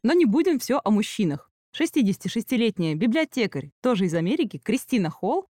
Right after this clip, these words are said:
сбросила тридцать восемь килограмм за два года, питаясь исключительно в Старбаксе. Ее стартовый вес был девяносто килограмм.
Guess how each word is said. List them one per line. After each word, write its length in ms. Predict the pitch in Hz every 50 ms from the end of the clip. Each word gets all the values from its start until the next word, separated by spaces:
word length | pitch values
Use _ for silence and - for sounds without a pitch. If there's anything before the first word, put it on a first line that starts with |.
| _ -
сбросила 540 | 165 156 151 - 285 370 - 208 165 147
тридцать 400 | 151 - 240 294 311 - 214 -
восемь 320 | 175 196 247 226 - 170 160
килограмм 480 | 151 156 156 170 180 226 302 330 240
за 160 | 170 156 208 208
два 240 | 190 185 220 190
года, 420 | 165 143 160 165 185 190 233 294 - _ _ _
питаясь 380 | 277 226 - 294 311 247 - -
исключительно 760 | 247 294 - - 240 196 - - 202 196 330 285 262 190 156
в 60 | -
Старбаксе. 640 | - - 233 220 185 180 156 - - - - 135 - _ _ _ _ -
Ее 160 | 185 202 202
стартовый 440 | - - 170 165 - 196 175 175 175
вес 220 | 240 392 392 - _
был 220 | 165 240 330 339
девяносто 500 | 214 220 185 165 165 170 247 - - 247
килограмм. 500 | - 208 196 190 170 175 160 - - 147